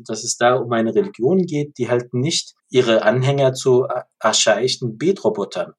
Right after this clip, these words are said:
umwandelt. Also, a-, als wir damals mit den Freitagsworten, mittlerweile sind's drei Jahre geworden, angefangen haben, kam das zum Beispiel aus einer gewissen eigenen Frustration heraus. Die Geschichte, die dahinter steht, ist,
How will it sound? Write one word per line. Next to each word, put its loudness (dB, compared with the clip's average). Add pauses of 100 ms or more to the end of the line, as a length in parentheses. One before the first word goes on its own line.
(220)
umwandelt. -2 (180)
Also, -8 (580)
a-, -4 (100)
als -2
wir 0 (320)
damals 0
mit -14
den -2
Freitagsworten, -2
mittlerweile 0
sind's -6
drei 0
Jahre 0
geworden, -8 (120)
angefangen 0
haben, 0 (180)
kam 0
das 0
zum 0
Beispiel -2
aus -4
einer 2 (320)
gewissen 2
eigenen 2
Frustration -2
heraus. -8
Die -8
Geschichte, -4
die -8
dahinter -2
steht, 2
ist, -2